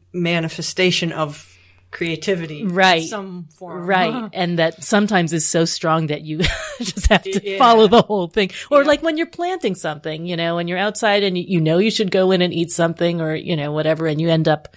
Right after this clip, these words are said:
Speaker 2: planting the garden all day because that's what you do. <laughs>
Speaker 1: There's a, I think I, there's a little section where this is in my book, but a funny story about this card is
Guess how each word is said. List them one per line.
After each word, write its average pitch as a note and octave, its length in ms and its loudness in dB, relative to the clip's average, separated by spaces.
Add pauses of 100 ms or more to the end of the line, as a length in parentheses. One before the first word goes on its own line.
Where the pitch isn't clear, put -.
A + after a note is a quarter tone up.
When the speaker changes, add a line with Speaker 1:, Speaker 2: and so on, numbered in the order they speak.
(220)
Speaker 2:
planting E3 280 2
the D3+ 80 0
garden D3 320 -2
all D3 120 -2
day C#3+ 240 -2
because D3+ 520 -2 (560)
that's - 200 -4
what G3+ 180 2
you F#3+ 60 4
do. F3+ 300 4 (240)
<laughs> - 160 0 (880)
Speaker 1:
There's A3 160 0
a, G3+ 260 2
I G3+ 80 0
think B3 240 -2
I, F#3 240 2 (520)
there's G3 160 4
a F#3+ 60 0
little F#3+ 200 2
section F#3+ 500 0
where F3 140 2
this F3 200 0
is E3+ 200 0
in F3 440 2
my E3 200 0
book, F3 460 -2
but E3+ 420 -2
a F#3 60 -2
funny A3 320 0
story G3 460 2
about E3+ 280 -2
this E3+ 180 -8
card E3+ 360 0
is D#3 480 -6